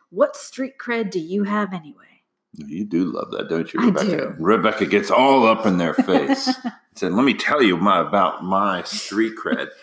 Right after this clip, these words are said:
Speaker 2: But those hecklers are great. You know why? Because if you don't have hecklers, it doesn't test you. Because you can get really cocky and think, "Man, I got this all down."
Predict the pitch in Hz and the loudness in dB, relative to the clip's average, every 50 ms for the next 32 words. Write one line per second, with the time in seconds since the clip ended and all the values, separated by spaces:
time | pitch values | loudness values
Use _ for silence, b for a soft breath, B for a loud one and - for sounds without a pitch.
0 | B B B - - 170 185 175 - 208 233 - - 185 160 143 143 135 - 165 | B B B -6 -2 -2 0 0 2 0 0 2 2 2 2 2 2 2 2 2
1 | 131 101 - 147 165 160 151 156 156 151 165 175 170 - B B B B B B | 2 2 2 2 2 4 4 4 6 4 4 2 -2 -6 B B B B B B
2 | - 139 113 104 104 117 110 135 143 185 196 160 160 139 131 131 - 135 127 - | -2 -2 -2 -2 -4 -2 0 0 0 0 0 -2 -4 -6 -6 -6 -4 -6 -6 -4
3 | - 80 71 76 - - - - 117 117 117 123 101 - _ - - - 135 127 | -6 -8 -8 -8 -10 -14 -8 -4 -4 -4 -4 -6 -10 -12 _ -20 -14 -10 -10 -10
4 | - - - - 73 - - - b b b b b b b 104 101 120 107 113 | -10 -12 -12 -10 -10 -10 -10 -14 b b b b b b b -6 -2 -2 -2 0
5 | 156 202 208 202 143 113 101 92 78 - - 90 98 110 113 113 117 113 110 113 | 0 -2 -2 0 -2 0 0 0 -2 -2 -2 0 2 4 6 6 6 4 4 2
6 | 113 110 - 113 98 90 - - - 69 - - - 80 - - - 95 92 107 | 0 0 0 2 2 2 0 -2 -8 -12 -12 -12 -12 -12 -12 -10 -8 -6 -6 -4
7 | 113 98 80 73 - - - - - - 92 95 101 101 98 113 101 82 65 62 | -4 -4 -6 -6 -8 -10 -12 -10 -4 0 0 2 2 2 2 0 0 0 -2 -4
8 | 58 | -6